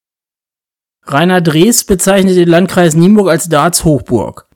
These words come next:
Der Gründer der Nienburger Dartliga freut sich über die Entwicklung des Sports in Deutschland. Am Samstag wird die Landesmeisterschaft im E-Football ausgetragen.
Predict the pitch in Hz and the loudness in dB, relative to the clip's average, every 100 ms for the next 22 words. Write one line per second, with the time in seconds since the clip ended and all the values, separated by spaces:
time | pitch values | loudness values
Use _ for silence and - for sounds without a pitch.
0 | - 156 160 233 220 180 180 202 190 175 | -6 -2 0 2 2 2 2 2 2 2
1 | 165 170 190 160 160 180 - 175 190 196 | 2 0 0 -2 0 -2 0 -2 -2 -2
2 | 185 170 170 156 160 214 208 175 170 - | 0 2 2 0 0 0 0 2 0 0
3 | 151 - - 185 143 120 - 117 123 - | -2 -2 -2 0 0 0 -4 -4 -10 -14
4 | _ _ _ _ _ _ _ _ _ _ | _ _ _ _ _ _ _ _ _ _
5 | _ _ _ _ _ _ _ _ 165 170 | _ _ _ _ _ _ _ _ 0 2
6 | 180 247 - 175 165 170 170 170 208 196 | 2 0 2 0 0 0 2 2 2 0
7 | 196 202 196 170 196 226 247 214 233 180 | 0 0 0 0 -2 0 -2 -2 -2 -2
8 | 170 175 185 - 156 - 143 - 117 117 | -2 0 0 0 -2 -2 -6 -4 -6 -6
9 | 90 | -12